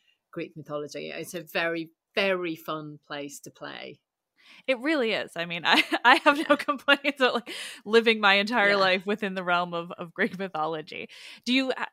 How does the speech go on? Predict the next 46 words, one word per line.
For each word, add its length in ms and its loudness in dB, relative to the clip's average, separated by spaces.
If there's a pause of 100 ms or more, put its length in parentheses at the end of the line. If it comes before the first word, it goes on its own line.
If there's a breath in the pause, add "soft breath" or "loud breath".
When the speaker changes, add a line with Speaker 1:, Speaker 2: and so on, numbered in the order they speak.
(120)
Speaker 2:
are 160 2
you 100 4
interested 220 -2
in 60 -4
other 200 0
mythologies, 560 0
or 80 0
is 120 -2
it 220 -6
pretty 260 -6
primarily 480 -4
Greek 280 -6
for 80 -12
you 140 -8
too? 320 -8
It 120 -8
certainly 300 -8
is 100 -14
for 100 -20
me. 300 -16
Speaker 1:
Um, 100 2 (420)
Speaker 2:
<laughs> 100 -2
Speaker 1:
no, 100 4 (180)
I'll, 140 6 (140)
I'll, 400 6
I'll 300 8
take 360 0
any. 540 -2
I'm 160 -2
Speaker 2:
Yeah. 120 2
Speaker 1:
interested 440 0
in 100 2
Speaker 2:
<laughs> 20 2
Speaker 1:
any 280 0
and 100 -4
all. 400 -4
Yeah, 420 0 (100)
yeah. 280 0
I 80 -2
think, 300 -2
and 160 2
they're 160 6
all 220 -2
sort 320 -2
of, 160 -8 (160)
um, 640 -2